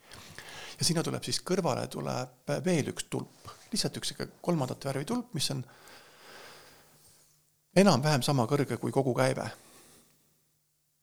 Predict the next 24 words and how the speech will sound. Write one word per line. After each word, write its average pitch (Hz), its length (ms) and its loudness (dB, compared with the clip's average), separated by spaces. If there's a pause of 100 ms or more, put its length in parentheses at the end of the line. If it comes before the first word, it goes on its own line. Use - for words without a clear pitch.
(920)
Ja, 127 300 0
ja - 100 -2
s-, - 120 -8 (160)
ühtegi 131 320 -4
teksti - 340 -4
juures - 300 -4
ei - 40 -2
ole. - 180 -6 (640)
Vaatab 175 360 0
rahva 170 300 -4
peale, - 320 -8 (240)
vajutab - 420 -4
klõks - 440 -2
ja 170 60 -6
sinna 131 220 -2
tuleb, - 260 -8
et - 300 -16 (600)
kolm 135 340 6
aastat - 400 -6
tagasi 143 400 -2
me 131 80 -4
investeerisime 127 720 -4
selle 123 300 -2
summa, 139 380 -4